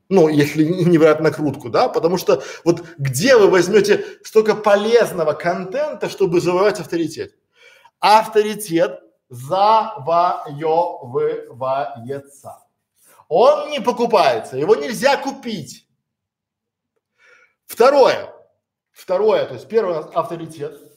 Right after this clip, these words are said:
Второе — это социальное доказательство. Второе — напишем соц, дем, ну давайте соц, доказательства. Что сие означает?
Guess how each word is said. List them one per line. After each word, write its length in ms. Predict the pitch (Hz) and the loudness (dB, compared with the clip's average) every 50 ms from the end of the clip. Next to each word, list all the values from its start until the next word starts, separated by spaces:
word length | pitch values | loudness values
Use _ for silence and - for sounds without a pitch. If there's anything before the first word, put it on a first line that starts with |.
| _ _ _ _ _ _ _ _ _ _ _ _ _ _ _ _ _ _ _ - _ _ | _ _ _ _ _ _ _ _ _ _ _ _ _ _ _ _ _ _ _ -20 _ _
Второе — 580 | - - 208 208 214 226 269 285 571 - - - - - _ _ _ _ _ _ _ _ _ _ _ _ | -6 -2 2 4 6 6 6 6 4 2 0 -8 -16 -20 _ _ _ _ _ _ _ _ _ _ _ _
это 280 | 165 196 202 - 240 | -6 -6 -4 -4 -6
социальное 840 | - - 233 240 226 - - 233 233 214 208 214 226 240 254 254 233 | -6 -6 -10 -12 -12 -6 -4 0 2 2 2 2 2 0 -2 -2 -2
доказательство. 800 | 220 220 220 226 214 180 175 147 - - - - - - - _ _ _ _ _ _ _ _ _ _ _ _ _ _ _ _ _ _ | -2 -2 0 -2 -2 -2 -2 -4 -4 -6 -12 -18 -20 -20 -20 _ _ _ _ _ _ _ _ _ _ _ _ _ _ _ _ _ _
Второе — 520 | _ _ 165 160 202 254 285 285 269 277 277 - - _ _ _ _ _ _ _ | _ _ -8 -6 -4 -4 -4 -4 -4 -6 -10 -16 -20 _ _ _ _ _ _ _
напишем 420 | 135 143 143 - - - 170 156 | -12 -12 -12 -12 -14 -16 -16 -16
соц, 380 | - - - 254 269 254 262 - - - - _ | -16 -14 -8 -6 -4 -4 -6 -8 -14 -20 -20 _
дем, 580 | 127 120 123 156 208 214 214 208 - - - - _ _ _ _ | -20 -20 -12 -4 -2 0 0 0 -4 -8 -14 -20 _ _ _ _
ну 80 | 233 202 | -6 -2
давайте 300 | 175 170 156 139 143 139 | 0 0 0 0 -4 -6
соц, 440 | - - 214 220 214 - - - - - - _ _ - | 2 4 4 4 4 2 -4 -14 -18 -20 -20 _ _ -2
доказательства. 840 | 143 143 156 165 143 156 143 117 - 101 87 - - - - - _ _ _ _ _ _ _ _ _ _ _ _ _ _ _ _ _ _ _ _ _ _ _ _ _ _ _ _ _ _ _ _ _ _ _ _ - - - - _ _ _ _ _ _ _ _ _ _ _ _ _ _ _ _ _ | -2 0 2 0 2 2 2 0 0 -6 -12 -14 -18 -20 -20 -20 _ _ _ _ _ _ _ _ _ _ _ _ _ _ _ _ _ _ _ _ _ _ _ _ _ _ _ _ _ _ _ _ _ _ _ _ -20 -20 -20 -20 _ _ _ _ _ _ _ _ _ _ _ _ _ _ _ _ _
Что 360 | _ - - - - 311 302 | _ -18 -8 0 2 4 4
сие 400 | 233 - - 220 190 180 226 262 | 4 2 -2 -4 -2 2 2 2
означает? 1080 | 262 - - 196 190 160 190 202 202 - - - 233 220 180 143 113 101 - - - | 2 2 0 -2 -2 0 0 0 0 0 0 2 2 2 2 0 -2 -4 -8 -12 -16